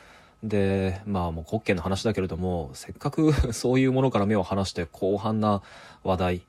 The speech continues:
あの、普通の話題をめ-、あの、普通の話題に目を配るために、なんだろうな、こう広いメディアに、つまり外のメディアに目を向けたのにもかかわらず、そのメディア自体が、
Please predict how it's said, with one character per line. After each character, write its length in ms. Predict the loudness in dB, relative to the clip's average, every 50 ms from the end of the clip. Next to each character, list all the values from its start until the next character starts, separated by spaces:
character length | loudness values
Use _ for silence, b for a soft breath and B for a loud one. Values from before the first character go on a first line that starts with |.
| _ -10
あ 120 | -8 -6
の、 280 | -6 -6 -6 -8 -8 -10
普 100 | -10 -12
通 240 | -10 -6 -2 0 0
の 120 | 2 2 2
話 100 | 2 4
題 180 | 4 4 4
を 80 | 4 2
め-、 200 | 2 0 -2 -2 -6
あ 120 | -8 -10
の、 100 | -10 -10 -10 -12
普 120 | -12 -10
通 200 | -6 -2 0 0
の 120 | 2 4 4
話 100 | 4 4
題 200 | 4 4 4 4
に 80 | 4
目 100 | 4 4
を 80 | 4 4
配 260 | 2 -2 0 0 0
る 80 | 0 0
た 120 | 0 0
め 140 | 2 2 2
に、 300 | 0 -2 -4 -6 -8 -12 -16 -20 -20 -14 -12
な 240 | -10 -8 -8 -8 -8
ん 40 |
だ 100 | -8 -10
ろ 120 | -12 -10 -6
う 20 |
な、 220 | -6 -4 -4 -6 -8
こ 140 | -8 -8 -8
う 20 | -6
広 320 | -2 2 6 6 6 6
い 40 | 6
メ 120 | 2 2
デ 20 | 2
ィ 120 | 2 0
ア 40 | -2
に、 220 | -4 -8 -12 -12 -14 B B B B B B B B B B B B _ -6 -6 -6
つ 120 | -4 -4
ま 60 | -4 -4
り 60 | -4
外 280 | -2 0 0 2 2
の 80 | 0 0
メ 180 | 2 2 2 4
デ 80 | 2
ィ 60 | 0
ア 20 | -2
に 100 | -2 -2
目 100 | -2 0
を 80 | 0 -2
向 100 | -4 -4
け 80 | -2
た 80 | -2 -2
の 40 | -2
に 60 | -2
も 100 | -4 -6
か 100 | -8 -6
か 100 | -2 -2
わ 60 | 0
ら 100 | 0 -2
ず、 300 | -4 -6 -6 -4 -4 -6
そ 160 | -6 -6 -6
の 80 | -4 -4
メ 140 | -2 -2 -2
デ 80 | 0
ィ 80 | 0 0
ア 40 | 0
自 180 | 0 -4 -6
体 240 | -6 -4 -2 -2 0
が、 120 | 0 0